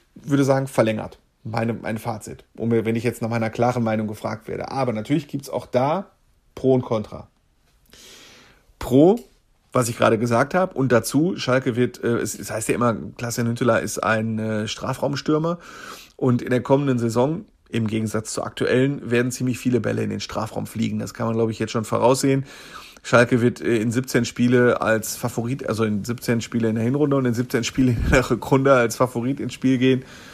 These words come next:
wird sehr viel Ballbesitz bekommen, der Ball wird sehr oft in den Strafraum fliegen, ob bei Standardsituationen oder so. Und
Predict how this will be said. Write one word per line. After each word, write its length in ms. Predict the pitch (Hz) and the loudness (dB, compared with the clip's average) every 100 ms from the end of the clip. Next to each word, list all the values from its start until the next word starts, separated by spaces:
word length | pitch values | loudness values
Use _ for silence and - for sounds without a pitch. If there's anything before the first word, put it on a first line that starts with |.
| - - - | -20 -20 0
wird 160 | 127 117 | 2 6
sehr 160 | 143 | 6
viel 140 | 151 165 | 6 6
Ballbesitz 500 | 139 151 147 135 - | 8 6 4 -2 -4
bekommen, 480 | 131 120 131 131 120 | -4 6 6 6 2
der 120 | 110 | 2
Ball 240 | 107 113 | 4 4
wird 120 | 107 | 0
sehr 140 | 113 127 | 2 2
oft 140 | 131 | 4
in 80 | 117 | 0
den 100 | 110 | -2
Strafraum 460 | - 120 139 120 110 | -4 -4 -2 -2 -2
fliegen, 340 | 113 117 113 | -2 -2 -2
ob 120 | 104 | -2
bei 100 | 107 | -4
Standardsituationen 1000 | 107 110 120 110 107 113 107 110 113 113 | -2 -2 -2 -2 -2 -2 -2 -4 -2 -2
oder 220 | 110 110 | -2 -2
so. 240 | 110 117 117 | 0 2 2
Und 220 | 113 107 | 0 -6